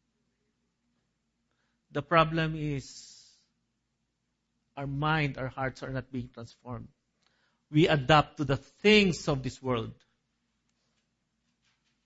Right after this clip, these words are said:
And the moment we adapt to the things of this world, what happens? We are just like the boiling frog. Amen?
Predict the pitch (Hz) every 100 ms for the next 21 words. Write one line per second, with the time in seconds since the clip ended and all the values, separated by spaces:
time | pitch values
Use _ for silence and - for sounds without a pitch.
0 | _ _ _ _ _ _ 170 156 190 247
1 | 285 254 240 185 165 190 190 190 170 -
2 | - 208 185 - 165 139 135 139 127 113
3 | 107 - _ _ _ _ _ _ _ _
4 | _ _ _ - 135 139 123 117 113 -
5 | _ _ _ - 113 113 117 - 117 104
6 | - _ _ _ 98 98 98 98 - -
7 | _ _ _ _ _ _ _ _ _ _
8 | _ _ _ _ _ _ _ _ _ _
9 | _ _ _ _ _ _ 139 156 196 247
10 | -